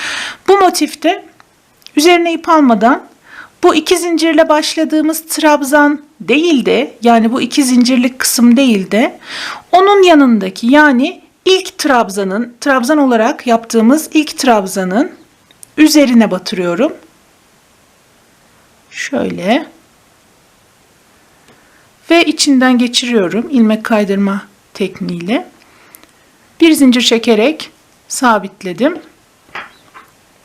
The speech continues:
Ve kestim.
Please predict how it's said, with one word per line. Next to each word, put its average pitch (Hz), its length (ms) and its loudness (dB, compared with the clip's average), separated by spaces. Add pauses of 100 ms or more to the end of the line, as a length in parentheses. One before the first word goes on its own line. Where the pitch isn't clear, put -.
(1700)
Ve 240 100 -4
kestim. 214 480 -2